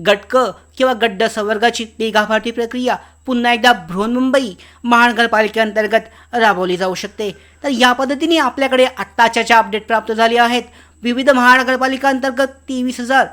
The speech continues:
एकशे, पाहू शकता, तेवीस हजारापेक्षा जास्त जागा ह्या रिक्त असून, जी आता आवा-, आगामी निवडणूक जी आहे, स्थानिक स्वराज्य संस्थांच्या निवडणुकीच्या पूर्वी जी आचारसंहिता लागू होणार आहे, त्या अगोदरच ही भरती प्रक्रिया राग-, राबवण्यासाठीचं नियोजित आहे.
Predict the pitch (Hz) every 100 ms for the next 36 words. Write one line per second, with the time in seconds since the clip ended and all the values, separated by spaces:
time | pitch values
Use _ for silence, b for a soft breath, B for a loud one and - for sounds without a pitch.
0 | B B - - - 240 190 _ 214 226
1 | 220 262 262 254 247 254 247 285 - 285
2 | - 240 208 - 226 247 233 202 - _
3 | 254 247 247 285 277 254 254 202 b b
4 | b _ 190 254 254 214 _ _ _ _
5 | _ _ _ 214 214 202 208 - 233 208
6 | 226 233 226 233 247 247 262 262 247 240
7 | - 214 202 180 214 214 220 226 226 -
8 | 254 247 220 B B - 247 240 254 254
9 | 254 254 269 269 302 320 294 233 185 b
10 | b 214 247 226 226 233 - 233 233 240
11 | 233 214 240 247 240 233 233 - 254 247
12 | 247 254 247 - b b - 262 254 240
13 | 254 247 240 226 202 - 226 214 208 -
14 | - 214 190 202 208 208 208 214 202 202
15 | 185 208 208 208